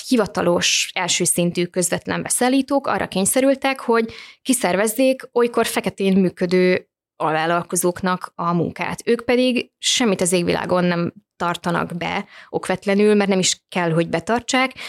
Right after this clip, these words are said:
és nyilván mondjuk két centet szeretett volna nyerni ezen a, ezen a varroda. Tehát, hogy nagyon sokszor maga a divatmárka sem tudja, hogy, hogy hol készülnek a termékek. És nyilván, hogyha van egy kis márka, egy kis helyi cég, akkor nagy eséllyel lehet tudni, hogy,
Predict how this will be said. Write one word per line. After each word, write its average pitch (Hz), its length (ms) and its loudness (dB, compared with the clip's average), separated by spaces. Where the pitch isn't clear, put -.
és - 180 0
nyilván 220 320 2
mondjuk 226 280 2
két 196 260 0
centet 202 360 0
szeretett 175 420 -2
volna 180 520 2
nyerni 160 360 0
ezen 160 260 0
a, 165 260 2
ezen 170 240 -2
a 170 80 0
varroda. 165 460 -2
Tehát, 190 260 -2
hogy 208 120 2
nagyon 247 220 4
sokszor 214 600 0
maga 214 500 4
a - 140 -2
divatmárka 185 680 -2
sem 185 260 2
tudja, 175 400 -2
hogy, 165 440 0
hogy 190 160 -8
hol 185 140 0
készülnek 175 540 -2
a 185 40 0
termékek. 175 500 -2
És 180 120 0
nyilván, 285 220 4
hogyha 214 460 -2
van 214 160 2
egy 196 160 -2
kis - 300 -4
márka, 190 360 -2
egy 220 140 -2
kis - 280 -2
helyi 165 300 -2
cég, 240 360 0
akkor 233 300 -2
nagy 247 140 2
eséllyel 214 480 2
lehet 185 260 -2
tudni, 254 380 4
hogy, 226 360 2